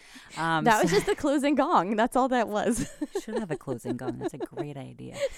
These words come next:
Speaker 1: I feel like it should be, like, the sound of bacon cooking.
Speaker 2: Ooh.
Speaker 1: Like a sizzle.
Speaker 2: She said bacon.
Speaker 1: Or something like that. What do you, what do you guys think?
Speaker 2: <laughs> I like it.
Speaker 1: Comments. Let us
Speaker 2: Yeah.
Speaker 1: know if we should have a, a sound, a cooking sound, or a barbell hitting the ground.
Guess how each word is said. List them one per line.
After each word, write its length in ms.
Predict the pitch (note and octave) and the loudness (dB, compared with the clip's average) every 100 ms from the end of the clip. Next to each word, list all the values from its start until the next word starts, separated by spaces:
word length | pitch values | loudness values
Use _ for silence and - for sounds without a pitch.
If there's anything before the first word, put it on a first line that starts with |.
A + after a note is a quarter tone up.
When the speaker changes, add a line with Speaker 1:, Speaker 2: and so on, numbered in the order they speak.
| A4 - A4 | -8 -8 -6
Speaker 1:
I 40 | |
feel 140 | F3+ A3 | 4 4
like 140 | A#3 | 4
it 60 | A#3+ | 0
should 140 | G#3+ | -2
be, 120 | E3+ | -2
like, 320 | E3 D3+ C3+ - | 0 0 -2 -8
the 100 | C#3 | -8
sound 300 | - B2+ A#2+ | -4 -4 -4
of 140 | A#2 | -8
bacon 400 | B2 G2 - E2+ | -10 -10 -12 -14
cooking. 480 | - - - - C#3+ | -16 -20 -20 -20 -8
Speaker 2:
Ooh. 520 | F#3+ A3 G3+ E3 D3 D3 | -4 -2 -2 -6 -8 -8
Speaker 1:
Like 160 | C3+ | -10
a 60 | - | -12
sizzle. 640 | - B2+ B2 B2+ B2 C3 C#3+ _ _ _ _ _ | -14 -14 -10 -12 -12 -16 -20 _ _ _ _ _
Speaker 2:
She 140 | - | -20
said 220 | - - - | -20 -20 -20
bacon. 320 | - _ - _ _ D#3 | -20 _ -20 _ _ -16
Speaker 1:
Or 40 | |
something 360 | - A#2 A#2+ A#2+ | -14 -12 -12 -12
like 160 | A#2+ | -14
that. 160 | - B2 F3+ | -16 -18 -18
What 80 | - | -16
do 60 | B2+ | -16
you, 80 | A#2 | -12
what 80 | B2+ | -12
do 60 | |
you 40 | B2+ | -12
guys 160 | A#2+ | -14
think? 240 | - A#2 - _ _ | -16 -20 -20 _ _
Speaker 2:
<laughs> 180 | _ G#3+ | _ -12
I 0 | |
like 60 | A3 _ _ _ _ _ C4 | -12 _ _ _ _ _ -18
it. 460 | E4 - - - | -18 -20 -20 -8
Speaker 1:
Comments. 540 | - C#3 B2 - - - - _ _ _ | -2 0 0 -4 -8 -20 -20 _ _ _
Let 120 | C3+ C#3 | -8 -8
us 80 | |
Speaker 2:
Yeah. 60 | G3+ | -6
Speaker 1:
know 220 | C3 A#2+ A#2+ _ _ _ _ | -8 -8 -12 _ _ _ _
if 60 | |
we 40 | A#2 | -16
should 140 | C3 | -12
have 160 | B2+ A2 | -10 -10
a, 120 | A2+ - | -14 -16
a 40 | |
sound, 580 | C#3 - C3 A#2+ A2 B2 | -16 -8 -6 -6 -8 -12
a 120 | - - | -14 -10
cooking 340 | D3 - C3 | -10 -8 -8
sound, 340 | A#2+ A2+ A2+ G#2+ | -8 -10 -10 -10
or 100 | A#2 | -10
a 40 | |
barbell 520 | A#2+ C3+ C3 C3+ C3+ | -4 -2 -2 -2 -2
hitting 260 | C3+ C#3 C3+ | -4 -6 -6
the 60 | A#2+ | -6
ground. 340 | B2 C3 D3 | -8 -8 -8